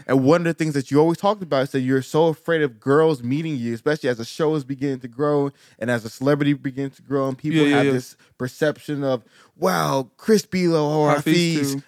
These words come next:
Speaker 1: as
Speaker 2: Yeah.
Speaker 1: well. Like, they're these super awesome, amazing guys who got everything together. And look who I'm on Taylor." <laughs> But, uh,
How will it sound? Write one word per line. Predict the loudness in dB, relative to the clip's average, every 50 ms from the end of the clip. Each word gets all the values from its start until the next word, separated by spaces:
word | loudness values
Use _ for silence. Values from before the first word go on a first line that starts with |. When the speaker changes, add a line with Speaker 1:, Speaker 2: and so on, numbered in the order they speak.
| _ -4
Speaker 1:
as | -2 -2 0
Speaker 2:
Yeah. | 2
Speaker 1:
well. | 4 4 4 4 4
Like, | 4 2 0 0
they're | -4 -4
these | -4 -4 -6 -6 -6
super | -4 -2 -2 -2 -2 -4 -8 _ -6
awesome, | -4 -2 -2 -2 -4 -6 -8 -8
amazing | -4 -4 -2 -2 -2 -4 -6 -6 -2
guys | 0 0 2 2 0 -2 -4 -6
who | -8 -4
got | -2 0 2 2
everything | 2 0 -2 -8 -10 -10 -10
together. | -10 -8 -2 0 2 2 2 2 0 -4 -6 -8 _ -20 _ _ _ -10
And | -8 -6 -4 -4
look | -4 -2
who | 0 0 0
I'm | 0 0 -2 -2
on | -4 -4
Taylor." | -4 -4 -4 -2 -2 0 2 2 4
<laughs> | 4 4 4 4 4 2 2 2 0 -2 -2 -4 0
But, | 2 4 6
uh, | 6 6 4 4